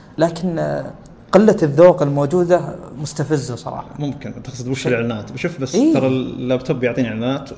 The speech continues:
Speaker 2: والجوال يعطيني إعلانات. الجوال يعطيني إعلانات يعني عامة للناس أكثر، أكثر عمومية، لكن
Speaker 1: ممكن.
Speaker 2: الكمبيوتر يجيب لي إعلانات مثلًا أنا دايم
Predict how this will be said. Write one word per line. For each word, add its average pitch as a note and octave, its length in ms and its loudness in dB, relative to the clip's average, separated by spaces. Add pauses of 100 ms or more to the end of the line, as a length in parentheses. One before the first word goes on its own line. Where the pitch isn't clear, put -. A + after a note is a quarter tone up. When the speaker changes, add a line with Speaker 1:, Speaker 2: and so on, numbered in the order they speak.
Speaker 2:
والجوال A2+ 560 -2
يعطيني G#2 240 -8
إعلانات. G#2 240 -12 (640)
الجوال C3 260 2
يعطيني A#2+ 220 -2
إعلانات A#2 420 -4 (420)
يعني G#2 600 -12 (460)
عامة A#2 300 -4
للناس A#2 440 -6
أكثر، A#2 260 -10 (100)
أكثر A#2+ 220 -8
عمومية، A2+ 480 -6
لكن A2+ 360 -6 (100)
Speaker 1:
ممكن. A3 340 -8
Speaker 2:
الكمبيوتر D#3 600 -4
يجيب A#2+ 280 -2
لي A2+ 440 -4
إعلانات A2 460 -6 (100)
مثلًا G#2 560 -8 (460)
أنا G#2 180 -6 (100)
دايم G#2+ 440 -2